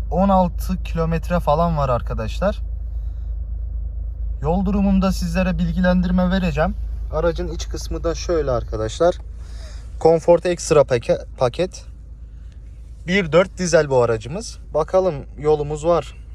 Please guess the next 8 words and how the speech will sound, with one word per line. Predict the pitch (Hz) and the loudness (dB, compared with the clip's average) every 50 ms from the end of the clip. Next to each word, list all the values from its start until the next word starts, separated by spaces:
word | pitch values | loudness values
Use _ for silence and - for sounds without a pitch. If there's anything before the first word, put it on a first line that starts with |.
| - - - | -14 -10 -6
Beş | 135 139 131 - | -4 -4 -2 -2
altı | 147 131 127 - - - | -2 -2 -4 -4 -8 -10
saatlik | - - 120 113 110 - - 131 - - | -6 -4 -4 -4 -4 -6 -10 -10 -6 -2
yolumuz | 131 127 120 117 117 113 107 104 | -2 -2 -2 -4 -6 -6 -6 -4
var. | 107 123 - - - - - - - - - - - - - - - - - - - | -4 -4 -4 -6 -10 -12 -12 -12 -12 -12 -12 -12 -12 -12 -12 -12 -10 -10 -6 0 2
Tabii | - 170 165 196 185 | 2 4 4 2 2
hızımız | 165 196 180 190 202 196 196 196 196 - - - - | 2 2 0 0 -2 0 -2 -2 -4 -4 -8 -8 -6
yüz, | 123 127 139 151 160 156 151 | -6 -6 -4 -4 -4 -2 -2